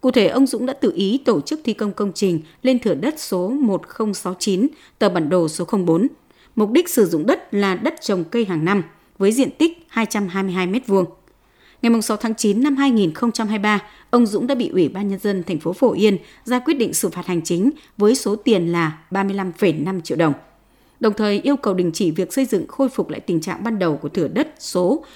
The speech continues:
một không sáu chín như trước khi vi phạm.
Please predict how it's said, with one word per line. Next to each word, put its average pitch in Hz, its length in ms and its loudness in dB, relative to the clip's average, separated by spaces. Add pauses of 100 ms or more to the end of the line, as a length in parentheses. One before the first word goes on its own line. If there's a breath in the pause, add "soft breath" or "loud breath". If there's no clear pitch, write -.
(120 loud breath)
một 202 260 2
không 226 260 0
sáu 190 200 -6
chín 196 340 2 (120)
như 214 180 2
trước 302 300 -2
khi 202 180 -2
vi 180 160 -2
phạm. 165 240 -2